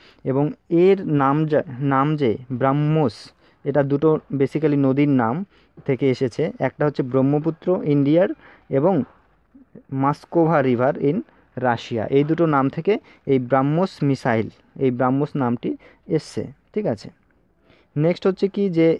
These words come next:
এর যদি আমরা, আহ, লার্জেস্টের দিক দিয়ে দেখি, তবে কিন্তু নাইন্থ লার্জেস্ট রিভার হচ্ছে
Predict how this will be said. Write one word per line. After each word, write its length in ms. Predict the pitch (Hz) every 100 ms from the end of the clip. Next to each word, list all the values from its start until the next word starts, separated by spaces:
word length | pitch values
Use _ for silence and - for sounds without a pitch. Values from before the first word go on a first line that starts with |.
| -
এর 380 | 170 175 160 175 - _ _ -
যদি 300 | 131 151 160
আমরা, 340 | 156 160 165 - _ -
আহ, 180 | 139 131
লার্জেস্টের 680 | 127 127 135 160 - 196
দিক 180 | 190 175
দিয়ে 120 | 170
দেখি, 340 | 165 151 135 131
তবে 260 | 139 143
কিন্তু 240 | 147 147 170
নাইন্থ 440 | 131 127 156 165
লার্জেস্ট 560 | 139 127 120 143 - 123
রিভার 400 | 117 123 131 127
হচ্ছে 360 | 117 - 202